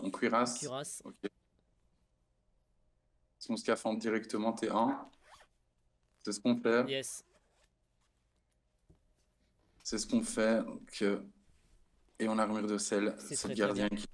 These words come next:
Speaker 1: qui tom-, euh, cette tactirelle qui tombera pas, hein, sans doute. Je veux dire qui a été stimu T un, j'ai pas fait attention. C'est le panda, hein, qui a été stimu en priorité. Le panda qui, je le rappelle, est sensible à la coop, hein, donc, euh,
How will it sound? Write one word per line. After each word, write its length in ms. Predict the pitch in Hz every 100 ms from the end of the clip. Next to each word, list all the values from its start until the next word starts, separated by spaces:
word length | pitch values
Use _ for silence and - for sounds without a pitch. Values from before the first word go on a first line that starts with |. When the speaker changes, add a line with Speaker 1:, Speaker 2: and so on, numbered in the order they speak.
| - - _ _ -
Speaker 1:
qui 160 | -
tom-, 220 | - - -
euh, 220 | 104 98
cette 180 | 98 98
tactirelle 420 | 98 - 104 104
qui 140 | 104
tombera 340 | - 101 101 98
pas, 140 | 95
hein, 180 | 92 95
sans 160 | -
doute. 460 | 95 104 104 - - - - _ _ _ _ _ _ _ _ _
Je 60 | -
veux 60 | 101
dire 180 | 113
qui 160 | 113 120
a 20 |
été 180 | 107 110
stimu 340 | 107 - 107 104
T 140 | 107
un, 180 | 104 123
j'ai 100 | 104
pas 160 | -
fait 140 | 110 113
attention. 560 | - 104 - 110 117 - _ _ _ _ _ _ _
C'est 140 | -
le 100 | 107
panda, 300 | 104 107 98
hein, 160 | 92 92
qui 80 | 95
a 40 |
été 140 | 92
stimu 340 | 95 - 101 98
en 100 | 95
priorité. 680 | - 98 101 98 101 104 107 - _ _ _ _ _ _ _ _ _ _ _ _ _ _ _ _ _ _ _ _ _ _ _ _ _ _ _ _ _ _ _ _ _ _ _ _ _
Le 140 | - 98
panda 300 | - 104 107
qui, 140 | -
je 80 | 98
le 80 | 95
rappelle, 440 | 98 95 110 110
est 80 | 101
sensible 420 | 98 104 - 101
à 40 | 101
la 100 | 98
coop, 260 | 95 92 -
hein, 100 | 98
donc, 220 | 98 95
euh, 280 | 98 98